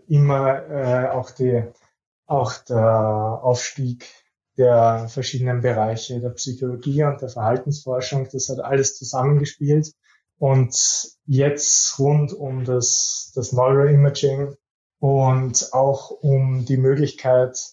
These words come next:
online relativ, relativ schnell, relativ große Datensätze zu sammeln,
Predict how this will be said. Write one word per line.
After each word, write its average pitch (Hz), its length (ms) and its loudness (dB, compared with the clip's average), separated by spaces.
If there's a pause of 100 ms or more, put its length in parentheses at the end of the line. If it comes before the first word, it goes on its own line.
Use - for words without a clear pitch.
(380)
online 127 800 2
relativ, 135 880 0
relativ 135 420 -2
schnell, 127 380 0
relativ 123 540 -2
große 120 360 -4
Datensätze 123 720 -6
zu - 140 -12
sammeln, 123 500 0